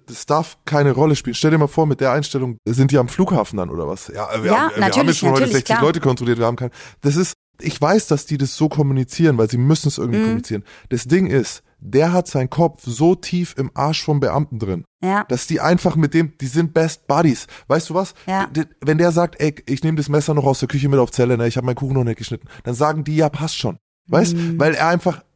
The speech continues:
Speaker 1: weil er einfach über neunzehn Jahre lang dort ein Informant war. Das ist die
Speaker 2: Ja,
Speaker 1: Vertrauensperson.
Speaker 2: ja.
Speaker 1: Und irgendwann steckst du auch als, als Anstalt so tief mit diesen Leuten dann so zusammen. Das wird schwierig,
Speaker 2: Mhm,
Speaker 1: jetzt zu
Speaker 2: mhm.
Speaker 1: sagen, „An der Stelle traue ich dir nicht.“ So,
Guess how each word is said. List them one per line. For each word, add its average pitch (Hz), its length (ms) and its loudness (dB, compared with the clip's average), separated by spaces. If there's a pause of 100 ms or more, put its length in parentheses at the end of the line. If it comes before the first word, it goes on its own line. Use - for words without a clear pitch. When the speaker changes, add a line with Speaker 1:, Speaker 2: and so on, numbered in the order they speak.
Speaker 1:
weil 156 200 0
er 160 120 0
einfach 175 380 0
über 160 300 4
neunzehn 190 760 2
Jahre 160 380 2
lang 107 320 0 (280)
dort 147 380 0
ein 135 140 -6
Informant 156 640 -4
war. 90 160 -6 (340)
Das 127 140 -4
ist 165 160 -4
die 165 80 0
Speaker 2:
Ja, 160 80 2
Speaker 1:
Vertrauensperson. 180 720 0
Speaker 2:
ja. - 280 -18
Speaker 1:
Und 143 200 -6 (260)
irgendwann 185 560 2
steckst - 320 -6
du - 80 -4
auch 143 200 -2
als, 120 200 -4
als - 220 -8
Anstalt 131 460 -2
so 170 140 -2
tief 208 400 -6
mit 131 180 -4
diesen 135 220 -2
Leuten 151 280 2
dann 127 140 2
so 123 100 -2
zusammen. 147 480 0
Das - 160 -8
wird 151 100 -4
schwierig, 180 380 2
Speaker 2:
Mhm, 160 60 -4
Speaker 1:
jetzt 175 200 0
zu 170 60 -2
Speaker 2:
mhm. - 60 2
Speaker 1:
sagen, 127 180 0
„An 123 140 -4
der 139 120 4
Stelle 127 220 2
traue 156 220 2
ich 127 60 -2
dir 101 120 -2
nicht.“ 92 160 -6
So, 67 320 -6